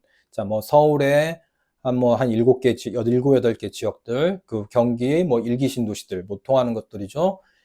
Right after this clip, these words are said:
그리고 뭐, 인천, 강원, 경남, 광주, 뭐, 상무지구 같은 곳들, 뭐, 대구의 성서공단, 성서지구 같은 곳들,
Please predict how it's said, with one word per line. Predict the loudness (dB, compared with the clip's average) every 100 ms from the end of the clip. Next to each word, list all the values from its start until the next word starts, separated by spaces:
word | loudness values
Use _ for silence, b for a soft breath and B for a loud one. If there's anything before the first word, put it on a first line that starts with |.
| b b
그리고 | -6 -2 0
뭐, | 2
인천, | 2 -2 -2 0 0 -2 -4
강원, | 0 2 0 -4
경남, | -8 -4 -2 0 -2 -4
광주, | -8 -6 -2 -2 -2
뭐, | -4
상무지구 | -4 -2 -2 -4 -6
같은 | -8 -10 -14
곳들, | -16 -16 -18 _ _ _ -10
뭐, | -6 -4
대구의 | -2 -2 0 2
성서공단, | 2 2 2 2 -2 -2 -4 -8 _ _ _
성서지구 | -6 -2 0 0 -2
같은 | -4 -6 -10
곳들, | -10 -4 -2 -4